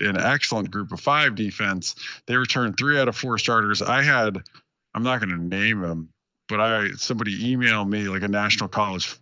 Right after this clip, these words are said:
football writer emailed me on, you know, reach out to me on Twitter to ask about what I thought about Arizona's offensive line against what he thought was gonna be a nasty defensive line for the Aztecs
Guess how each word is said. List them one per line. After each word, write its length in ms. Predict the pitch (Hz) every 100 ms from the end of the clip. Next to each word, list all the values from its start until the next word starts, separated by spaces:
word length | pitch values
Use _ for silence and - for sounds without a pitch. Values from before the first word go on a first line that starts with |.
| _
football 420 | - - - 113 98
writer 340 | 95 98 95
emailed 580 | 92 104 101 98 98 95
me 160 | 101 98
on, 180 | 90 87
you 140 | - 101
know, 100 | 92
reach 200 | 101 107
out 160 | 110
to 80 | 98
me 60 | 110
on 100 | 90
Twitter 400 | - 123 117 92
to 240 | - -
ask 320 | 107 123 127
about 320 | 117 98 92 90
what 160 | 101
I 100 | 101
thought 300 | - 127 117
about 220 | 107 98
Arizona's 480 | 98 101 95 104 92
offensive 480 | 101 98 104 - 90
line 320 | 117 104 101
against 420 | 95 95 101 92
what 160 | 104 101
he 220 | - 160
thought 320 | 170 120 101
was 100 | 95
gonna 160 | 92 98
be 80 | 90
a 60 |
nasty 600 | 87 92 104 127 135 -
defensive 540 | 92 92 - 98 92 90
line 500 | 92 92 92 90 85 - _ _ _ _ -
for 760 | - 110 110 104 98 95 90 - _ _ _ _
the 160 | - 95
Aztecs 840 | 123 165 - 104 85 - - -